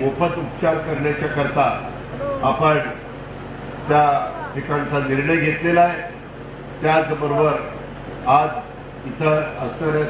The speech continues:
सगळ्या महिलांना मला विनंती करायची की धकाधकीच्या जीवनामध्ये काम करत असताना कधी कोणता आजार होईल ते आपल्याला सांगता येत नाही. आजच मी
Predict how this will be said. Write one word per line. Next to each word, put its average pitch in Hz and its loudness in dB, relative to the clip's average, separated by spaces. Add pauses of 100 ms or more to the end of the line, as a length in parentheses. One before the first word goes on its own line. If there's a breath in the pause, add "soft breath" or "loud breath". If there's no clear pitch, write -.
सगळ्या 160 0
महिलांना 147 2
मला 143 0
विनंती 139 0
करायची 131 0 (720)
की 147 6
धकाधकीच्या 156 2
जीवनामध्ये 151 2
काम 143 2
करत 147 -2
असताना 147 0 (640)
कधी 160 6
कोणता 165 2
आजार 165 2
होईल 147 2 (680)
ते 165 6
आपल्याला 160 6
सांगता 147 2
येत 160 2
नाही. 143 4 (540)
आजच 180 2
मी 180 -2